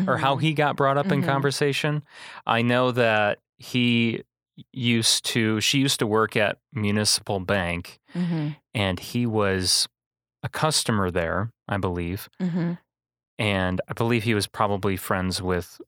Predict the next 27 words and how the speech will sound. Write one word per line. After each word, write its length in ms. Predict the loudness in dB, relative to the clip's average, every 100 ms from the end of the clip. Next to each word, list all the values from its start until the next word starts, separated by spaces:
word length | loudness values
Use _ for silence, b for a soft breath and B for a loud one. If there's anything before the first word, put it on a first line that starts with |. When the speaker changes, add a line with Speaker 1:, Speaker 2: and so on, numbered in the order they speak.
| _
Speaker 1:
the, 460 | -4 -2 -2 -4 -8 -12 _ _
the 160 | -4
owner 460 | 0 2 2 0 0
of 280 | -2 -4 -4
Municipal. 720 | -4 -2 -2 -4 -2 -2 -4 -4
Speaker 2:
Mm-hmm. 400 | -4 -2 -4 -4 -8 _ _
Speaker 1:
And 480 | -2 0 0 -2 -2
so 200 | 0 0
she 200 | 2 -2
talked 260 | 0 0 0
about 220 | 0 0
meeting 340 | 0 0 0 0
him 200 | 0 -2
and 100 | -2
stuff 340 | 0 -2 -2
when 100 | -4
he 140 | -4 -2
was 180 | -2 -2
still 280 | 0 0 0
alive. 480 | 0 0 2 2 0
Speaker 2:
Mm-hmm. 360 | -2 -4 -4 -6 -10 B B B _ -2
Speaker 1:
And 640 | 0 2 0 0 -2 -6 -10 _ _ _ _
so, 600 | -2 2 4 4 2 -2 -8 _ _ _ _ _ _ _ _ _ _ _ -20 -4
um, 600 | 0 0 0 -2 -6 -10 _ _ _ _ _ _ _ _
so 200 | -2 2
I, 120 | 2
uh, 180 | 2 0